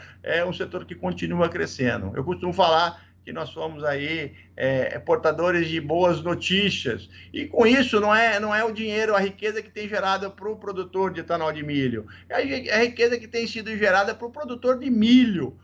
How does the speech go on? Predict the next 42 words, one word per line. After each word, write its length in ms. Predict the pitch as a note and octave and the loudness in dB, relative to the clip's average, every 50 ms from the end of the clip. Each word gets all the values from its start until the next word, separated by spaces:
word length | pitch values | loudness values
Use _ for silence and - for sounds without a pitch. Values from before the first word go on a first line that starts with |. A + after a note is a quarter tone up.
| _ _ - | _ _ -16
O 60 | F#3 | -12
milho 320 | E3+ F3+ G#3 A3+ A#3 A3 G#3+ | -10 -8 -8 -6 -4 -2 0
hoje 200 | A3+ A3+ A3 A3 | 0 -2 -2 -4
tem 180 | - A#3 A#3 | -4 -4 -4
preço. 800 | - - - G3 G3+ G3+ G#3 G#3 G3+ - - - - C#3+ A#2+ G#2 - - - - | -4 -4 -2 2 4 4 4 4 2 0 -4 -8 -10 -10 -10 -10 -12 -16 -18 -12
Até 240 | - D3 - - - | -10 -10 -6 -2 0
alguns 420 | F3+ G3 G#3 G3+ G#3 G#3+ G#3 E3+ E3+ | 0 0 0 0 -2 -4 -4 0 0
anos 240 | F#3 G3 G3+ F#3 | 0 2 2 2
atrás, 480 | G3 F3 E3+ - E3+ E3+ F3+ G3 G#3 G3 | 0 0 0 0 0 2 2 2 0 0
o 100 | G#3+ G#3 | -4 -6
milho, 520 | G3+ F#3+ F#3+ G3+ G#3 G#3 G#3+ G#3+ G#3 G3+ | -4 -4 -6 -4 -2 -2 -2 -2 0 0
às 180 | F3+ F3+ F3+ E3+ | 2 0 0 0
vezes, 200 | F3+ F#3+ F#3+ F#3+ | 0 -2 -2 -4
custava 500 | - G3 F#3+ F3 - G3 F#3 F#3 G3 F3+ | -6 -14 -14 -6 -2 -2 0 2 2 0
mais 300 | F3+ F3+ F#3+ G3+ G#3 G3 | 2 2 2 2 2 0
o 80 | G#3 G3 | -4 -8
frete 500 | - - E3+ E3+ F3+ F#3+ G#3 G3+ - G#3 | -8 -6 -2 0 0 0 0 -2 -4 -10
do 160 | G3 G3+ G3 | -8 -10 -8
que 100 | - G3+ | -6 -4
o 100 | G3+ G3 | -4 -4
preço 340 | G3 - F#3 F#3 F#3 F#3 F3+ | -4 -4 -4 -4 -4 -6 -6
da 120 | F3 F3+ | -4 -4
saca 340 | F3 - F#3+ F3+ F3 F3+ E3+ | -4 -2 -2 -2 -2 -2 -4
de 120 | E3 D#3+ D#3 | -6 -6 -6
milho 280 | D#3+ E3+ F#3 F#3+ F#3+ | -6 -4 -2 -2 -2
pra 140 | F#3+ - F#3 | -2 -2 -4
sair 240 | F3+ - F#3 F3+ F3+ | -2 0 0 0 0
de 100 | F3+ F#3 | 0 0
Mato 240 | F3+ F3 F3 F3 D#3+ | 0 0 -2 -2 -6
Grosso 400 | D3+ D#3 E3+ F3+ F3+ F3+ - - | -6 -4 -2 -2 -2 -4 -6 -10
e 40 | |
chegar 640 | - - F#3+ F3+ E3 E3 D#3+ E3+ E3 - - - - - - | -8 -6 -4 -2 0 2 2 2 0 -2 -8 -20 -16 -10 -6
no 80 | - | -6
Rio 160 | D#3+ D#3+ E3+ D#3+ | -4 -2 -2 -2
Grande 220 | E3+ F3 F3+ F3 | 0 0 0 -2
do 60 | - | -4
Sul. 360 | - - E3+ D#3 D3 B2 - - - - - - | -8 -6 -4 -2 -2 -4 -6 -8 -18 -20 -14 -6
Então, 280 | - - G#3+ A3+ G#3 | -4 -2 0 0 0
tem 160 | G3+ - G#3 G#3 | 0 0 -2 0
previsibilidade, 1200 | - G#3+ G#3 G3+ G3+ F#3+ G3+ G#3+ F3 F#3+ G#3 F#3+ F3+ D#3+ D3 D#3 E3 F3+ F3+ F3+ D#3+ D#3 D#3 | 2 0 0 0 -2 -4 -4 -4 -2 -2 -2 0 0 0 2 4 4 6 4 4 2 0 -4
o 40 | D#3+ | -8
produtor 600 | D#3 F3+ F3+ F#3 F#3+ F#3 - F#3+ G#3 G#3 - - | -10 -10 -8 -8 -8 -6 -4 -4 -4 -4 -6 -10